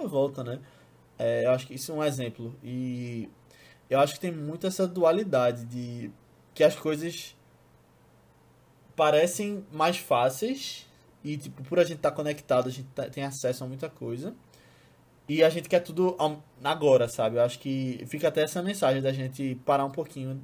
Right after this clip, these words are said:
frear, aproveitar o que a gente tem, mas, e eu acho que, eu ainda vejo a, a mensagem do filme também, dizendo que não é tão desimportante assim você ter um sonho, sabe? Porque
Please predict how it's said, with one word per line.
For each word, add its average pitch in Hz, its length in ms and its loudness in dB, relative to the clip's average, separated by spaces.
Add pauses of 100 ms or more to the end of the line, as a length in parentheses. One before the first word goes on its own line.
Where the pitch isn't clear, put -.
(180)
frear, 135 560 0 (760)
aproveitar 151 500 4
o 156 80 6
que 170 80 2
a 165 40 4
gente 151 340 -8
tem, 156 500 -4 (200)
mas, 135 1160 -2
e 156 100 -10
eu 170 140 4
acho 175 220 2
que, 196 220 -4 (200)
eu 208 100 8
ainda 277 300 4
vejo 196 360 2
a, 190 260 2
a - 20 -4
mensagem 160 540 0 (160)
do 160 80 -6
filme 147 260 -10
também, 147 460 -8 (960)
dizendo 214 360 2
que 247 280 -8 (400)
não 208 220 0
é 302 80 6
tão 233 220 2
desimportante 185 880 -2
assim 135 520 -6
você 143 200 -10
ter 156 140 -8
um 170 80 -6
sonho, 135 240 -6
sabe? 117 240 -2
Porque 151 460 -6